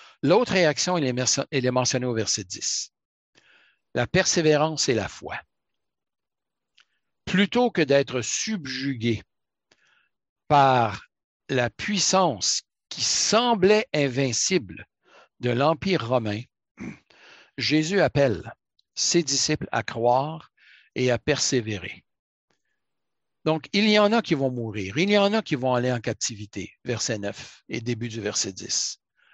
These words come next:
Mais il est nécessaire aussi de persévérer et de placer, d-, d'avoir la foi. La foi en qui ? En quoi ? En Jésus-Christ. La foi,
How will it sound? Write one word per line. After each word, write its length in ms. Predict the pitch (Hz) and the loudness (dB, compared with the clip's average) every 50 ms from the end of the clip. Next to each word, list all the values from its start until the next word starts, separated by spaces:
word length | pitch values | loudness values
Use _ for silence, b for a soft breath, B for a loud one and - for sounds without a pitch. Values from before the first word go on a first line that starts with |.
| b b b b b b b b b b _ _ _ _ _ _ _ _ _ _ _ | b b b b b b b b b b _ _ _ _ _ _ _ _ _ _ _
Mais 140 | - 165 175 | 2 2 4
il 80 | 175 | 4
est 80 | 175 180 | 4 4
nécessaire 640 | 190 196 185 - 170 156 - 180 175 165 143 107 | 4 2 2 2 0 0 2 2 2 2 0 -2
aussi 260 | 117 107 - - 127 117 | -4 -4 -4 -4 -2 -2
de 120 | 110 107 | -4 -4
persévérer 880 | - _ - 180 160 - - - 143 120 120 113 104 104 101 107 117 - _ _ _ | -4 _ -4 -2 -2 0 0 0 0 0 0 -2 -2 -4 -6 -8 -10 -14 _ _ _
et 140 | - 123 120 | -8 -6 -4
de 120 | 110 120 | -4 -4
placer, 600 | 110 - - 143 139 123 - - 139 139 139 - _ _ _ _ _ _ _ _ _ _ _ _ _ - | -4 -2 0 0 0 0 0 -2 -2 -4 -6 -8 _ _ _ _ _ _ _ _ _ _ _ _ _ -8
d-, 180 | 127 113 143 - | -6 -4 -6 -6
d'avoir 440 | 147 127 143 127 117 139 147 143 143 | -2 -2 -2 0 2 2 2 2 4
la 140 | 131 120 - | 2 0 0
foi. 480 | - - - - - 123 131 135 - - _ _ _ _ _ _ _ _ _ _ b b b b b b b b _ - | -4 -10 -16 -14 -12 -8 -6 -6 -6 -6 _ _ _ _ _ _ _ _ _ _ b b b b b b b b _ -2
La 120 | 131 127 | 0 0
foi 300 | - - - 196 208 190 | -2 -2 0 2 2 4
en 140 | 151 131 123 | 2 2 -2
qui ? 340 | 113 - - 233 240 240 196 | -2 -2 -2 -2 0 0 0
En 160 | 127 131 123 | 0 0 0
quoi ? 360 | - - 180 196 214 214 180 | 0 0 0 2 2 2 2
En 120 | 135 127 131 | 0 0 0
Jésus-Christ. 760 | 131 117 143 147 143 131 123 - - 202 185 - - - - _ _ b b b b b b b b b b _ | -2 -4 -4 -6 -6 -8 -8 -8 -8 -8 -10 -10 -12 -16 -20 _ _ b b b b b b b b b b _
La 160 | - 147 139 | 0 0 0
foi, 400 | 135 - - 175 190 196 214 233 | 0 -2 -2 0 0 0 0 -2